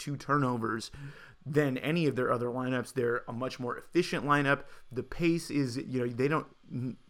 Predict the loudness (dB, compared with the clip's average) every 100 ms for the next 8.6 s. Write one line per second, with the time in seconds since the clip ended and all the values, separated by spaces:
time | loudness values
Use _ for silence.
0 | -6 2 6 4 4 -4 -4 -2 0 0
1 | 0 0 0 0 -4 -6 -6 -4 -4 -4
2 | -2 -2 0 0 0 0 4 6 6 4
3 | 2 2 0 0 2 2 4 2 2 2
4 | 0 2 2 2 2 -2 -8 -20 -20 -10
5 | 2 4 6 6 4 2 -6 -16 -8 -6
6 | -4 -4 -4 -2 2 4 4 4 2 2
7 | 4 0 0 0 0 0 4 10 10 8
8 | 2 4 6 6 2 -4